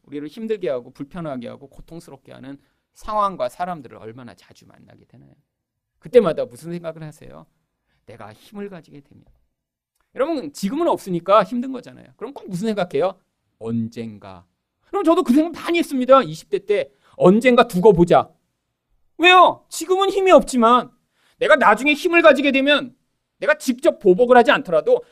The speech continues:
내가 이렇게 잘나고 멋진 모습을 통해, 그걸 통해 너한테 "내가 이런 멋진 존재야" 라고 나의 힘을 과시하고 싶은 그 욕망이 가득했던 거죠. 근데 이걸 교만이라고 부르는 거예요.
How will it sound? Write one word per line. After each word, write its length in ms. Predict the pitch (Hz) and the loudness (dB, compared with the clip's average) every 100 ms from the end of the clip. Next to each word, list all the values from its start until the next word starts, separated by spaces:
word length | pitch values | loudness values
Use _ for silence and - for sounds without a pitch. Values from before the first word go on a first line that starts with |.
| - | -2
내가 180 | 185 277 | 2 2
이렇게 220 | 247 370 | 0 -6
잘나고 760 | - 214 254 277 269 269 285 135 | -2 2 4 6 4 4 0 0
멋진 540 | 240 - - 320 240 | 0 0 -2 -2 -2
모습을 360 | 151 147 196 202 | -6 -6 -8 -8
통해, 420 | 165 269 190 _ _ _ _ _ _ _ | -2 0 -2 _ _ _ _ _ _ _
그걸 220 | - 233 | -8 -8
통해 160 | 254 254 | -8 -8
너한테 580 | 139 143 - 233 156 _ _ - | -6 -6 -2 -2 -4 _ _ -6
"내가 140 | 202 | -4
이런 340 | 180 196 269 | 0 0 0
멋진 380 | 143 180 294 254 | -4 -4 -2 -2
존재야" 580 | 196 151 139 135 190 127 | -2 -4 -4 -2 -2 -6
라고 200 | 101 135 | -16 -20
나의 160 | 117 120 | -20 -20
힘을 280 | - 247 240 | -18 -16 -16
과시하고 460 | - 123 175 175 | -20 -18 -16 -16
싶은 240 | 170 202 202 | -20 -20 -20
그 100 | 190 | -12
욕망이 360 | 180 226 233 262 | -8 -6 -6 -8
가득했던 560 | - 247 349 - 285 240 | -16 -16 -16 -18 -20 -20
거죠. 320 | _ _ _ 175 _ _ _ _ | _ _ _ _ _ _ _ _
근데 160 | _ 262 | _ -16
이걸 320 | 131 175 202 | -12 -8 -10
교만이라고 640 | _ 120 147 208 226 226 | _ -18 -16 -16 -18 -20
부르는 240 | - 135 _ | -20 _ _
거예요. 180 | _ | _